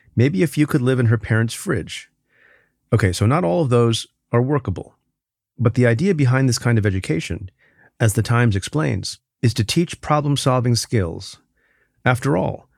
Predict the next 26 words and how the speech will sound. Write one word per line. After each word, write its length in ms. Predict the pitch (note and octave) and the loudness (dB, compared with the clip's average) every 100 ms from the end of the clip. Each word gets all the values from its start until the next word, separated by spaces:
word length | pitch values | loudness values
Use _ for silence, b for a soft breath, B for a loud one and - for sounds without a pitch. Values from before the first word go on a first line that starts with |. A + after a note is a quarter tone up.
| _ _ _ | _ _ _
the 80 | A2+ | 2
younger 240 | C3 C3+ | 4 4
generation 520 | B2 A#2 A#2+ E3+ - G#2+ | 4 4 4 2 2 0
will 100 | F#2+ | 2
be 100 | G2+ | 0
burdened 380 | B2 C3+ C#3 | 2 2 2
with 120 | A#2+ G#2 | 0 0
figuring 380 | C#3 C3 B2 | 0 2 2
out 140 | A#2+ A2+ | 2 0
solutions 460 | A2 C#3+ D#3+ A#2+ - | 0 0 0 -2 0
to 80 | |
warmer 240 | G#2+ A2+ F#2+ | 2 2 2
temperatures, 600 | D3+ C#3+ C#3 D3+ - - _ _ - | -2 -6 -6 -6 -8 -12 _ _ -8
high 160 | - | -2
sea 240 | F#2+ - D3+ | 0 0 0
levels, 480 | C#3 B2 A#2+ - - _ _ - | 0 -2 -6 -10 -14 _ _ -10
frequent 400 | - C#3 A2 - | 0 2 2 0
storms, 580 | D3+ D#3 A2+ G#2 - - _ _ _ A2+ | -2 0 -2 -2 -8 -14 _ _ _ 2
and 80 | |
as 120 | A2+ G#2+ | 4 4
Americans 480 | B2 D#3+ F3 D#3 | 4 2 2 2
in 60 | B2+ | 2
the 60 | A2+ | 4
Northeast 460 | A#2 A#2 A#2 A2 | 2 2 0 -2
experienced 520 | G#2+ - A2+ G2+ F#2+ | -6 -2 0 2 0
recently, 520 | C3 F3+ G#2 F#2 F2+ | -2 -4 -4 -6 -8